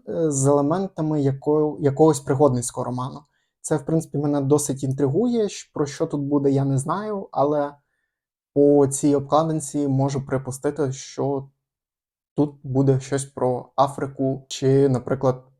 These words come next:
племена. Так, і книжкові покупки тут, в принципі, вже майже закінчилися.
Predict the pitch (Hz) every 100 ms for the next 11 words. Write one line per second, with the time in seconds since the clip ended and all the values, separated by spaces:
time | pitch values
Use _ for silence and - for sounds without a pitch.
0 | _ - 131 123 117 117 - - _ _
1 | - 80 - - - - - - - -
2 | - - - - - - - - 160 135
3 | - 170 160 151 139 147 131 151 139 135
4 | 131 - 131 127 131 120 120 123 123 123
5 | 135 156 - 277 254 220